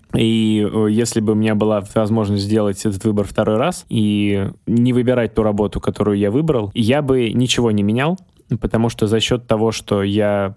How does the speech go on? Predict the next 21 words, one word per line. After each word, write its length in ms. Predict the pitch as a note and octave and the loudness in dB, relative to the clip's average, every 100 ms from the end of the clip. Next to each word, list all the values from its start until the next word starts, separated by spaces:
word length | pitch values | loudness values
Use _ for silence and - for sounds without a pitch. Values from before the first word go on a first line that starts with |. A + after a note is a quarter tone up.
| _ - | _ -2
поработал 680 | A#2 G#2+ A2 G2+ G2+ G2 - | 0 0 0 0 -2 -2 -8
в 80 | - | -6
таком 480 | G#2+ - G2+ G2 - | -2 0 0 -2 -2
ритме, 600 | A2+ A2+ A2+ G#2 G2+ - | -2 -2 -2 -2 -2 -6
вдали 420 | - A2 A2+ A2+ | -6 0 2 2
от 180 | G#2 G2+ | 0 0
дома, 580 | A2 A2+ G#2+ G#2 G2+ A#2 - | 0 0 0 0 -2 -6 -8
находился 1200 | - G2+ G#2+ A2+ A2 A2+ G#2+ - G#2 G2 G2 F#2+ | -6 -2 -2 0 0 0 0 0 0 0 -2 -4
в 140 | B2 | -6
такой 320 | - A2 G#2+ G#2+ | -4 0 0 2
изоляции, 640 | A#2 A#2 B2 B2 - G#2 | 2 2 0 0 -2 -2
скажем 400 | F#2+ - G#2 G2+ | -2 -2 0 0
так, 200 | G2 G2 | -2 -2
от 220 | G2+ - | -4 -4
людей, 460 | F#2+ G2+ A2 A2 G#2+ | -6 -2 0 0 0
которых 400 | G#2+ G#2 G#2 F#2 | 0 0 -2 0
я 80 | G#2+ | 0
люблю, 440 | G#2 A2+ C3+ D#3+ | 0 0 0 0
сам 200 | - A#2+ | 0 -2
предоставленный 640 | A2 A2 A2 B2 A2 A2 G#2+ | 0 -2 0 0 0 0 -2
себе, 500 | - G#2+ C#3 E3+ | -2 0 0 0